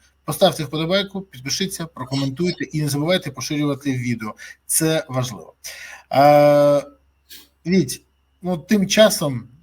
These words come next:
е, керівник, е, управління штурмових підрозділів Збройних сил України, полковник Валентин Манько заявив, що на Сумщині відбувається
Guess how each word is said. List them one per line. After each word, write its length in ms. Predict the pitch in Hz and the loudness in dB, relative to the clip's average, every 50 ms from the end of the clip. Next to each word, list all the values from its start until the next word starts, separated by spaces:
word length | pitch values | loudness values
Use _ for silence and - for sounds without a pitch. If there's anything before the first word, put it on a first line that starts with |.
| _ - 139 | _ -14 -10
е, 260 | 143 143 147 147 143 | -8 -6 -4 -4 -4
керівник, 600 | 127 - 165 165 170 180 202 202 196 202 - - | -4 -4 -2 -2 0 0 -2 -4 -4 -8 -6 -4
е, 40 | 170 | -2
управління 720 | 165 160 160 156 156 156 147 156 160 165 180 185 170 156 | 0 0 0 0 0 -2 -2 -2 -2 -2 -2 -2 -2 -4
штурмових 440 | 135 - - 151 156 160 160 147 - | -6 -6 -6 -6 -4 -4 -4 -6 -6
підрозділів 540 | - 156 147 156 165 151 135 131 147 143 131 | -8 -8 -6 -4 -4 -4 -4 -4 -6 -6 -6
Збройних 420 | 127 123 143 165 160 156 151 143 | -6 -6 -4 -4 -4 -4 -4 -6
сил 220 | - - 151 147 147 | -6 -6 -6 -6 -6
України, 500 | 143 - 151 160 170 202 233 240 226 185 | -6 -6 -4 -4 -4 -4 -4 -4 -4 -4
полковник 440 | 151 165 160 - 233 233 190 156 139 | -4 -6 -4 -4 -2 -2 -2 -4 -4
Валентин 380 | 160 156 156 156 175 165 170 | -4 -6 -6 -6 -6 -6 -4
Манько 360 | 175 180 185 - - 233 233 | -4 -4 -6 -4 -2 -2 -2
заявив, 280 | 156 156 151 156 190 190 | 0 0 0 -2 -2 -4
що 140 | - - 156 | -6 -6 -8
на 80 | 147 | -8
Сумщині 480 | 143 - 220 220 214 - - 175 156 143 | -6 -4 -4 -4 -2 -4 -4 -6 -6 -6
відбувається 640 | 143 143 139 143 147 170 180 190 175 - - 175 | -6 -6 -6 -4 0 2 2 2 2 0 -2 -4